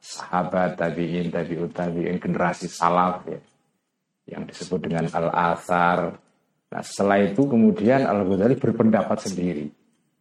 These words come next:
menalar, berpikir. Jadi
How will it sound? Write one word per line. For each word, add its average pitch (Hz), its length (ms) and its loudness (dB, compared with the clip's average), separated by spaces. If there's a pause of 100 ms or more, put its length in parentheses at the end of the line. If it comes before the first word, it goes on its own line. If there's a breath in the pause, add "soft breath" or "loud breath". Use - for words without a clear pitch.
(300)
menalar, 92 800 4 (720)
berpikir. 92 640 0 (640)
Jadi 113 160 0